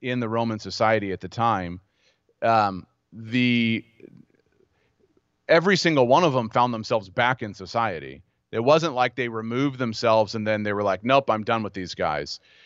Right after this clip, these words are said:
But, uh, one guy in particular, a, a couple different stories to illustrate the point. Um, one guy in particular named Agathon. Agathon weaves bats and bas-, bats,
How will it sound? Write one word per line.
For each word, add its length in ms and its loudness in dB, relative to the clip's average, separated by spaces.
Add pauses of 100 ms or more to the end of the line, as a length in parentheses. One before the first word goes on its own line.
(200)
But, 260 2 (240)
uh, 300 4
one 320 2
guy 180 2
in 140 -6
particular, 840 -2 (120)
a, 80 0
a 120 -4
couple 220 2
different 260 -2
stories 300 -2
to 60 -12
illustrate 340 -8
the 60 -18
point. 300 -12 (460)
Um, 340 0 (100)
one 260 2
guy 180 4
in 80 -2
particular 420 -6
named 220 -8
Agathon. 760 -2
Agathon 580 -2
weaves 260 -6
bats 340 0
and 240 -10
bas-, 300 0 (180)
bats, 540 -6